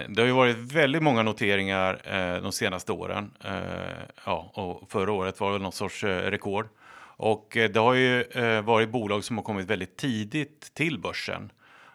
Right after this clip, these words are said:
Och just de bolagen, ja, det kanske inte, det, det, det kanske inte är jättebra att, att man går till,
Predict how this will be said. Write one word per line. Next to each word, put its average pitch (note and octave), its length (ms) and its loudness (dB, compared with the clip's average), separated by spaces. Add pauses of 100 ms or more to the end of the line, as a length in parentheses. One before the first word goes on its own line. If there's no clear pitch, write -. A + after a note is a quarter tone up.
(140)
Och A2 240 0
just D3 300 2
de D#3 220 2
bolagen, F2+ 840 -2 (240)
ja, A2+ 120 0 (120)
det B2 180 0
kanske C#3+ 280 2
inte, G2 520 0 (580)
det, C3 200 0
det, D3 280 0
det C3 180 0
kanske C#3+ 400 2
inte C3+ 220 -2
är - 20 2
jättebra B2 640 4
att, - 140 -4
att G#2 160 -6
man G#2 140 0
går G2+ 140 0
till, F#2+ 340 -4